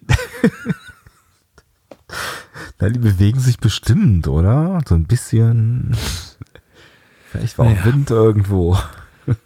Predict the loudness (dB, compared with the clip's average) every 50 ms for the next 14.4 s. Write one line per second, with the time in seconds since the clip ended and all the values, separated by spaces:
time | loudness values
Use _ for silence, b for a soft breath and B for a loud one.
0 | _ -4 0 0 0 0 -2 -4 -2 0 2 4 4 2 0 0 0 0 2 2
1 | 2 0 -2 -4 -8 -8 -10 -10 -8 -2 0 0 0 -2 -4 -8 -4 -2 -2 -2
2 | 0 -2 -2 -2 -2 -2 -2 -2 -2 0 0 2 2 2 2 2 0 0 0 -2
3 | -2 -2 -2 0 2 2 2 2 2 2 2 0 -2 -4 -4 -8 -8 -4 0 2
4 | 2 2 2 2 0 0 0 2 2 2 2 2 4 4 2 2 0 -2 -6 -4
5 | 0 2 2 2 2 0 0 0 2 2 2 0 0 0 0 2 2 2 2 0
6 | -2 -4 -10 -18 -14 -6 -2 -2 -2 0 2 2 2 2 2 0 0 2 2 2
7 | 2 0 -2 -4 -2 -2 -2 -2 0 -2 -2 -2 -2 -4 -6 -2 0 0 0 0
8 | 0 0 -2 -4 -6 -10 -16 -14 -14 -14 -6 -2 0 2 2 2 0 -2 -2 -2
9 | 0 2 2 0 0 -2 -4 -2 0 0 0 2 2 2 0 0 -2 _ _ 0
10 | 0 2 2 0 -4 b b b b b b b b b 0 2 4 4 4 4
11 | 4 4 4 2 2 2 0 0 0 0 -2 -4 0 2 2 4 4 4 2 0
12 | b b b b b b b b b -2 0 2 2 2 2 -2 -4 _ _ -4
13 | -4 -4 -2 0 0 0 2 4 2 2 4 4 2 4 4 2 0 0 -2 -2
14 | -2 -2 -2 -4 -8 -12 -16